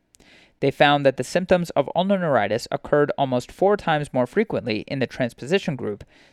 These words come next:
that is sixteen of forty-eight or thirty-three percent, compared to the group without transposition, that is eight out of eighty-nine or nine percent, with a p-value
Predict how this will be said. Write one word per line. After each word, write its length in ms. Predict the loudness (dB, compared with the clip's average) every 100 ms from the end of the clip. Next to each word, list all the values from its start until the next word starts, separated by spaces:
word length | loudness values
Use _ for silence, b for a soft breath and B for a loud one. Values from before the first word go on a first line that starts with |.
| -2
that 140 | 0
is 100 | 0
sixteen 500 | -2 -4 -4 -4 -4 -4
of 100 | -4
forty-eight 540 | 0 0 0 -2 -4
or 120 | -6 -2
thirty-three 500 | 0 0 -2 -6 -6
percent, 460 | -4 0 0 -2 b b b
compared 340 | -2 4 4 4
to 80 | 0
the 80 |
group 300 | 0 -2 -2
without 320 | 2 2 2 -2
transposition, 840 | -4 -4 -8 -10 -8 -6 -8 -8 b _
that 140 | -4
is 120 | -4 -10 -4
eight 240 | -4 -4 -2
out 160 | 0
of 100 | 0 0
eighty-nine 540 | -4 -2 0 2 0
or 140 | -2 -2
nine 260 | 0 0
percent, 440 | 0 -6 -6 -8 -12 _ _
with 160 | -4 -4
a 40 |
p-value 680 | -2 0 2 4 2 0